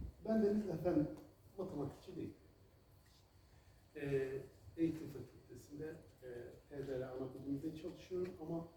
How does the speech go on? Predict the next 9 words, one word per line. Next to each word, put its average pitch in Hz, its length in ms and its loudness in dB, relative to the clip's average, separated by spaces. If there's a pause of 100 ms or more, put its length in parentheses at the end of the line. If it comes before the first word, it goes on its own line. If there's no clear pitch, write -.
(100)
orijinal 147 400 0
olarak 113 340 -4
da 185 40 -8
sosyolo-, 113 680 -12
sosyologistim. - 880 -4 (800)
İlmi 160 240 8
içtimai 131 560 0
yaptılar - 380 -6 (220)
eskiden. - 400 -16